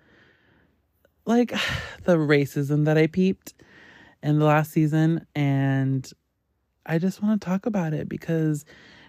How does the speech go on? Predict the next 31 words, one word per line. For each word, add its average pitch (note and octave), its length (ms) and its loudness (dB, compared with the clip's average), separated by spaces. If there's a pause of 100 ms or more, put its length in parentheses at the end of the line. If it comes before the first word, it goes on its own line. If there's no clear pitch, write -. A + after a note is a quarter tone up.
when D#3 200 2
I F3+ 160 4
was F3+ 360 0
bringing G3+ 380 4
that D#3+ 180 2
up, D#3 320 0 (1000)
I, C#3+ 720 0 (1040)
I D3+ 80 0
meant D3+ 320 0
it. - 280 -10
<laughs> A3+ 340 -4 (840)
I D#3 60 2
really F3 340 4
meant G3 220 4
it. - 140 -2
So D#3 180 0
in D#3+ 160 2
this A3 160 2
show, C3 560 0 (960)
you D3+ 220 2
know, A#2+ 300 -6
if E3 180 -4
you've F#3 100 2
never A3+ 260 6
seen F3+ 220 2
the D#3 100 2
Selling D#3 520 4
series, D#3+ 640 2 (760)
it D3+ 180 2
is C#3 360 2
about C3 880 -4